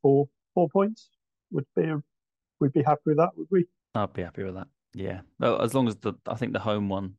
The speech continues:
Speaker 2: is, is that kind of, yeah, the important kind of, not bragging rights e-, ex-, exactly, but just, yeah, to keep up that nice home form that we've got. Um,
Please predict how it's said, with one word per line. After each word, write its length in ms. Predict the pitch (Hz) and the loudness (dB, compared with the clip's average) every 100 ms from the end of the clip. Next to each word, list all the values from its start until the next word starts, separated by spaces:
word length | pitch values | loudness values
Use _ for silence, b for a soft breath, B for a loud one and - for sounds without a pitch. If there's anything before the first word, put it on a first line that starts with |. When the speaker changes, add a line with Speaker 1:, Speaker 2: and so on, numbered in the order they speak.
| _ | _
Speaker 2:
is, 220 | - - | -16 -12
is 180 | - - | -10 -8
that 180 | 113 - | -8 -6
kind 180 | 101 92 | -6 -8
of, 180 | - _ _ _ _ _ _ _ _ _ _ _ | -10 _ _ _ _ _ _ _ _ _ _ _
yeah, 340 | 110 92 85 - | -8 -6 -6 -6
the 80 | 101 | -6
important 420 | 95 101 90 - | -4 -4 -4 -2
kind 140 | 90 | -2
of, 240 | 87 - _ | -4 -10 _
not 220 | 127 - | -2 -2
bragging 360 | 113 104 98 87 | -2 -2 -4 -4
rights 280 | 87 - - | -4 -6 -12
e-, 60 | - - | -12 -14
ex-, 160 | - - | -14 -14
exactly, 440 | 143 117 117 - 113 | -14 -12 -14 -16 -16
but 100 | - | -12
just, 420 | 104 - - - _ - | -10 -10 -14 -20 _ -6
yeah, 240 | 101 85 - - | -4 -4 -8 -12
to 80 | 107 | -8
keep 220 | 101 95 | -6 -6
up 140 | - | -6
that 140 | - - _ _ | -6 -10 _ _
nice 280 | 107 90 - | -6 -6 -6
home 220 | 101 90 | -6 -6
form 220 | - 98 | -8 -8
that 100 | 90 | -8
we've 160 | 95 - | -10 -8
got. 200 | - - _ _ _ _ | -10 -10 _ _ _ _
Um, 340 | 127 101 98 | -12 -10 -12